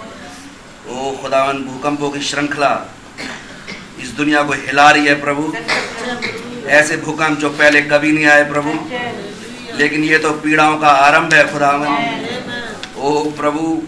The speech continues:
वो छठी मोहर फिर से खुलने को तैयार है, प्रभु जी। इससे पहले कि वो साढ़े तीन साल में तो प्रॉफिट उस छठी मोहर को खोले, खुदावन, अवश्य कि इससे पहले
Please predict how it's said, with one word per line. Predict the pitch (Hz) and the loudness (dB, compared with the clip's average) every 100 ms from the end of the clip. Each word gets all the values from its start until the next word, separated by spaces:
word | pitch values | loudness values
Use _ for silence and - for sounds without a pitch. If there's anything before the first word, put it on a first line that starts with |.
| - | -6
वो | 139 | -8
छठी | 139 151 160 | -4 -4 -2
मोहर | 160 151 151 151 - - - - - | 0 2 4 2 2 -8 -18 -16 -6
फिर | 165 | -4
से | 156 156 | 0 -2
खुलने | 151 151 151 | 0 -2 0
को | 151 | -2
तैयार | 147 143 147 156 | 2 6 8 8
है, | 151 147 | 6 2
प्रभु | 147 156 | -2 -2
जी। | 156 156 151 - - - 208 214 220 - - | -4 -6 -8 -14 -16 -14 -12 -12 -12 -14 -14
इससे | 135 160 | -6 -4
पहले | 151 160 165 165 | 2 4 6 4
कि | 143 - - 147 | 2 -2 -10 -6
वो | 151 | -4
साढ़े | 147 151 151 | 0 2 2
तीन | 156 151 | -2 -2
साल | 160 151 | 0 0
में | 156 156 | 0 -2
तो | 156 | -4
प्रॉफिट | 151 156 151 160 - - - - - - - | -4 -4 -2 -4 -6 -16 -20 -20 -20 -18 -12
उस | 143 - - - - | -10 -8 -10 -12 -6
छठी | 156 165 | -4 -4
मोहर | 160 156 156 | 0 0 0
को | 156 | -2
खोले, | 151 160 165 | 0 2 4
खुदावन, | 147 151 147 156 160 160 - - - - - - | 2 2 2 2 0 -4 -12 -18 -20 -20 -12 -2
अवश्य | 156 175 180 170 | 4 6 6 4
कि | 165 | 4
इससे | 160 160 170 | -2 0 0
पहले | 170 165 160 147 | 4 4 4 0